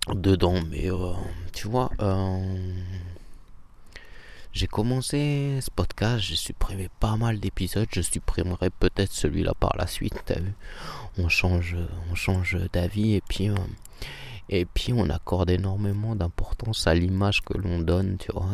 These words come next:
dans n'importe quoi, que ça soit au travail, pas avec ses collègues, avec ses clients, avec, euh, avec tel ou tel ami, tel... On fait très attention <clears throat> à notre image.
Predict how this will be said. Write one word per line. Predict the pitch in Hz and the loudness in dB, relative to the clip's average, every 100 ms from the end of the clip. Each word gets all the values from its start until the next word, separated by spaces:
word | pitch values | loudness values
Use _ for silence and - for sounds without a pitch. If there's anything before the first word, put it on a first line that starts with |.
| - | 0
dans | 85 | -2
n'importe | 85 87 - - - - | 0 -2 -2 -2 -2 -2
quoi, | - 104 | 2 2
que | - | 2
ça | 71 | 0
soit | - - | 0 -2
au | 120 | -4
travail, | - - 87 90 92 110 120 | 0 0 2 2 2 4 2
pas | - 87 80 | 4 4 6
avec | 95 92 90 | 4 2 0
ses | - - | 0 0
collègues, | - 80 - 92 - | 2 2 4 2 2
avec | - - | 0 -2
ses | - | -2
clients, | - 90 98 95 90 95 113 110 | -2 -2 0 2 4 4 2 2
avec, | 95 - - - | 0 -2 -4 -4
euh, | - - 131 147 - 151 117 | -4 -6 -8 -6 -8 -8 -4
avec | 78 73 - | 0 0 2
tel | 101 | 0
ou | 98 | 0
tel | - 98 95 | 2 2 2
ami, | 92 85 95 101 | 0 0 0 0
tel... | - - - - - - - - - | -2 -2 -6 -8 -12 -12 -10 -4 -2
On | |
fait | 107 - - | 2 2 8
très | - - 113 | 8 8 6
attention | 98 - 101 - - 107 - - | 4 2 0 0 2 2 0 6
<clears throat> | - 151 123 98 92 - | 10 12 10 6 2 4
à | 95 | 4
notre | 95 - | 4 4
image. | 92 90 104 123 | 2 4 4 4